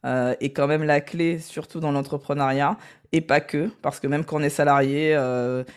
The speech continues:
de, d'avoir un réseau, c'est important pour trouver le poste d'après, pour évoluer, pour, euh, apprendre de nouvelles choses, et cetera. Je pense que c'est... Euh... Donc j'aimerais bien aussi en discuter aussi avec toi sur cette partie, euh, réseau. Donc, où tu, où tu habites ? Tu nous as pas précisé où tu habitais.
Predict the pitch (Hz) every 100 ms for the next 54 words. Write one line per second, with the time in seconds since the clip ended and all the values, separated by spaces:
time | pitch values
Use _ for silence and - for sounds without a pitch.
0 | _ - 127 127 135 127 139 139 131 147
1 | 143 156 156 131 135 135 135 - 143 165
2 | 131 - 139 135 127 131 139 139 - 135
3 | 131 135 143 135 131 131 127 131 131 143
4 | - 131 131 123 - - - - 123 151
5 | 143 139 131 131 - 135 143 147 - -
6 | 127 139 156 151 - 139 - 135 - 135
7 | 123 117 110 - - 131 139 139 147 170
8 | 180 - 165 147 165 - - 165 160 202
9 | - 139 - 151 139 139 151 151 - -
10 | 135 135 131 139 - - 160 151 131 -
11 | - - 131 120 226 226 165 185 247 202
12 | 175 196 - 277 254 - 254 247 240 214
13 | 185 196 180 180 180 196 - 196 190 196
14 | 190 170 160 170 175 180